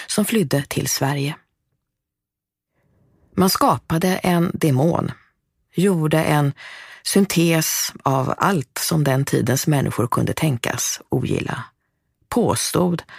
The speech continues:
att judarna hade det bättre än andra, kallade judiska studenter för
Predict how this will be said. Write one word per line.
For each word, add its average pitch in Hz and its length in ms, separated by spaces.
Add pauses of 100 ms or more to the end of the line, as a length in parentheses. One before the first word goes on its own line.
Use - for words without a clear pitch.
(120)
att - 180
judarna 139 440
hade 131 260
det 117 100
bättre - 540
än 175 120
andra, 147 400 (360)
kallade 170 400
judiska 156 580
studenter 131 520
för 123 260